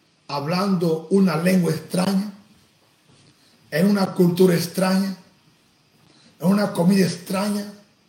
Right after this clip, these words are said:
pero él nunca dejó de creer.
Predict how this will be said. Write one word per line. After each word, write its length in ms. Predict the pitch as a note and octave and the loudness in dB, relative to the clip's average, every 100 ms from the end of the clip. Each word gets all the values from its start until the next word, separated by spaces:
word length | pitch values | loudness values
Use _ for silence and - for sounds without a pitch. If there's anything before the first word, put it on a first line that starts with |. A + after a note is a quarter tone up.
| _ _ _ _ _ _ _ | _ _ _ _ _ _ _
pero 220 | A2+ C3+ | -12 -6
él 240 | D#3 E3+ G3+ | 0 4 6
nunca 640 | C#4+ D4 C#4 B3 A3+ - | 4 2 -4 -8 -10 -12
dejó 480 | - D3+ D3 - F3+ | -8 -4 -4 -4 -4
de 180 | F#3+ F#3+ | -2 -4
creer. 460 | G3 F#3+ F#4 F4 | -6 -6 -8 -10